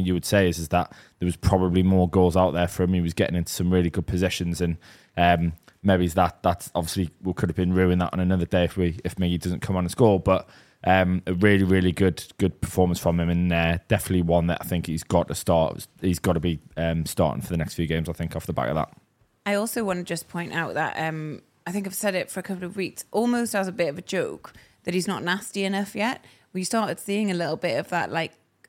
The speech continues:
Speaker 2: confidence or nastiness, however you kind of wanna,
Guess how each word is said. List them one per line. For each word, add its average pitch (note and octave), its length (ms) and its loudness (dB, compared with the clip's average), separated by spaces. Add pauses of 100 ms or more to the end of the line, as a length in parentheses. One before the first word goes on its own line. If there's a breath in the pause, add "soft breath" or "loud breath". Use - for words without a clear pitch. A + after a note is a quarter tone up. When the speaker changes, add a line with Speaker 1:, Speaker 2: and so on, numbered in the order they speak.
(200)
Speaker 2:
confidence B3 720 -4
or F#3 200 -2
nastiness, F#3+ 600 -4
however F#3+ 320 0
you F3+ 180 -2 (240)
kind F3+ 240 -4
of E3+ 120 -10
wanna, E3 340 -6